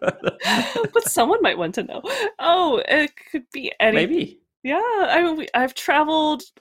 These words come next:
Speaker 2: all across North America in a Land Cruiser, including some amazingly difficult, like, oh, boiling the brakes and having the muffler shear off, and that one time with the grizzly bear. But,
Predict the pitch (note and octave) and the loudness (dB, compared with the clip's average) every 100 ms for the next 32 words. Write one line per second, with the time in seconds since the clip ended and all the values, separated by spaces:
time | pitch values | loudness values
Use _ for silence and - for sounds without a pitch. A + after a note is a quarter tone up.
0 | - F4 F4+ F4 F4 E4+ D4+ D4+ E4 D4 | 0 2 4 2 2 2 -2 -4 -2 0
1 | D4 D#4+ E4 C#4 A#3 F#3+ _ A#3 A#3 B3+ | 0 0 0 0 0 -4 _ -6 0 2
2 | E4 E4+ - C#4 C#4 C4+ B3 A3 - D4 | 2 0 -2 -2 0 2 2 0 -2 -2
3 | C#4+ D4 E4 C4 - C#4+ C#4+ C#4+ D4 D#4 | 0 0 -2 -2 -2 -2 -2 -2 2 4
4 | D#4 D#4 D4 C#4 C4+ A#3 C4+ E4+ D#4 E4+ | 4 2 0 0 -2 0 0 0 2 2
5 | A3+ A3 G#3 - B3 F#3+ F#3+ G3+ G#3 G3 | 2 2 0 2 2 2 2 4 4 4
6 | F3+ F#3 F#3 G3 - F#3+ G3 G3 G#3 F#3 | 0 2 4 4 0 0 2 2 0 2
7 | E3 E3 F#3+ F#3+ A#3 F#3+ F#3 A3 C4 C4 | 2 2 -2 -2 0 2 4 2 0 0
8 | A#3+ F4+ A4+ A#4+ F4+ F#4 C#4+ D4 G#4+ F#4 | 2 0 0 -2 -2 -2 -4 -2 0 0
9 | G#3 E3+ D#3+ G#3 G3 | 2 0 0 0 -2